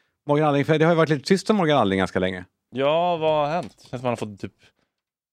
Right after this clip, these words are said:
Speaker 2: känns som han har fått diabetes.
Speaker 1: Ja, han har en sån aura, det har han.
Speaker 2: <laughs> En stark diabetesaura.
Speaker 1: Eh.
Speaker 2: Typ två.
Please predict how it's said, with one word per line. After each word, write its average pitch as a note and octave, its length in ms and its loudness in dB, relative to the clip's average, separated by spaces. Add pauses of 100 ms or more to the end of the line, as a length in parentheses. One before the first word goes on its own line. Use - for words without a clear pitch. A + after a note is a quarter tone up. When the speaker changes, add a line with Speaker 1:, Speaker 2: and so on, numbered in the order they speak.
(340)
Speaker 2:
känns E3 100 0
som C3 60 -8
han G#2 80 0
har F#2 40 -4
fått F2+ 220 -10
diabetes. F#2 680 -8 (600)
Speaker 1:
Ja, F#3 380 2 (420)
han F3 260 2
har E3+ 280 2
en E3 80 2
sån A#2+ 240 0
aura, B2+ 280 0
det C3+ 80 2
har D3 120 2
han. G2 180 0
Speaker 2:
<laughs> D3+ 100 -6
En A#2 60 -10
stark - 560 2
diabetesaura. G#2 680 0 (140)
Speaker 1:
Eh. A#2 220 -2
Speaker 2:
Typ B2+ 340 -2 (300)
två. A#2+ 280 -10